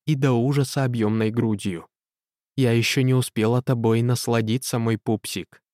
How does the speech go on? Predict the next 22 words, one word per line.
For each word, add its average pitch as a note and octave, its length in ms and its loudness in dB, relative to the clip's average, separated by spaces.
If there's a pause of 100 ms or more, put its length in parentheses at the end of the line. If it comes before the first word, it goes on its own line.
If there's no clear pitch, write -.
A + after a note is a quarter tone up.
(380)
Петухов B2 480 0
меня G#2 260 0
заменит». G#2 680 -2 (240)
Плачу G2 420 -2
Мишане C3+ 500 2
той G2+ 220 0
же G#2 140 -2
монетой. G#2+ 600 -4 (800)
«Так A2 300 0
не C3 120 4
пойдёт», B2+ 720 0 (220)
грозит G#2 520 -2
пухлым C3 380 -2
пальчиком A2 540 -2
Нинель. A#2 420 -2 (460)
«Я A#2 240 2
рыжих A#2 360 0
не B2+ 140 2
люблю, A#2 460 0 (280)
а G#2+ 140 -2
ты G#2+ 260 -2
милый». A#2 600 0